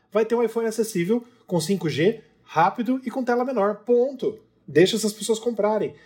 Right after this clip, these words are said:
Eu não tô defendendo a Apple aqui. Eu acho que a gente já falou no podcast passado. Teria que ser igual o onze ou o dez R, beleza, tá? Mas beleza, vai ter um iPhone barato pra quem quiser. Então isso é, eu acho que é necessário. É, é, é um ponto positivo pra Apple isso.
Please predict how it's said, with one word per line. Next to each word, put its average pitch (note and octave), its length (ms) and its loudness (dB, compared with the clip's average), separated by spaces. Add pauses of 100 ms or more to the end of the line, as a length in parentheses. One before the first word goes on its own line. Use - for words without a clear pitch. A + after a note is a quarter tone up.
(140)
Eu E3 120 2
não G3+ 60 2
tô A3 120 4
defendendo A3 640 0
a D3 160 4
Apple C#3 160 -4
aqui. B2+ 260 -6
Eu B2 140 0
acho E3+ 260 -2
que - 80 -4
a D3+ 60 4
gente D#3 160 -2
já D3 180 2
falou D#3 280 0
no C#3+ 40 -6
podcast C3+ 380 -2
passado. C#3 440 -2 (380)
Teria D#3 200 2
que D#3 60 -10
ser F3 120 -2
igual D#3+ 260 2
o D#3+ 300 0
onze D#3 180 -4
ou D3+ 100 2
o - 20 -4
dez D3 320 0
R, D3+ 380 0
beleza, C#3+ 540 0
tá? F3 320 -2 (220)
Mas A3 180 0
beleza, D4 460 -2
vai E3+ 140 0
ter A3+ 100 -2
um A#3 80 4
iPhone A#3+ 220 -6
barato A3 300 -2
pra - 80 -20
quem A3 120 -4
quiser. F3+ 400 2 (180)
Então A3 240 0
isso A3+ 200 -4
é, G#3 240 -2 (200)
eu E3 120 0
acho F#3 100 0
que - 60 -2
é G#3 40 4
necessário. C#3+ 520 -2
É, E3 520 0
é, F#3 80 2 (120)
é F#3 60 -4
um F#3+ 60 -2
ponto B3+ 280 0
positivo A3+ 340 -2
pra G3+ 160 0
Apple A#2+ 360 -2
isso. - 300 -10